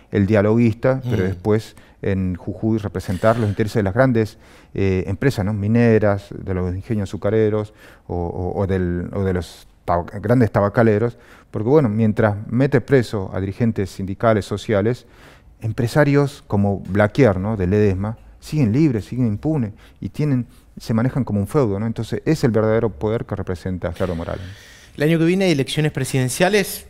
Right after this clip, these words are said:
Speaker 2: no solamente, también a, a, a gobernador. Eh, ¿suponés que, que, que el fip puede llegar a dar, eh, algún batacazo en ese sentido? Digo, porque quizá un veinticinco por ciento de los votos puede ser una plataforma para, para pensarse en la gobernación, ¿o no?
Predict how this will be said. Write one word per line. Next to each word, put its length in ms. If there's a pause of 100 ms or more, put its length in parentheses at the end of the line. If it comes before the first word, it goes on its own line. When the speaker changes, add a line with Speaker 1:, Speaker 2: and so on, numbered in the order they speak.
Speaker 2:
no 160
solamente, 600
también 460
a, 160
a, 400
a 20
gobernador. 1000 (1040)
Eh, 400
¿suponés 540
que, 220
que, 280
que 80
el 80
fip 200
puede 280
llegar 320
a 60
dar, 260 (180)
eh, 300
algún 260
batacazo 480
en 60
ese 140
sentido? 340
Digo, 240
porque 320 (760)
quizá 520 (120)
un 100
veinticinco 400
por 80
ciento 180
de 60
los 80
votos 240
puede 200
ser 100
una 140
plataforma 500
para, 280
para 200
pensarse 360
en 60
la 60
gobernación, 440
¿o 60
no? 140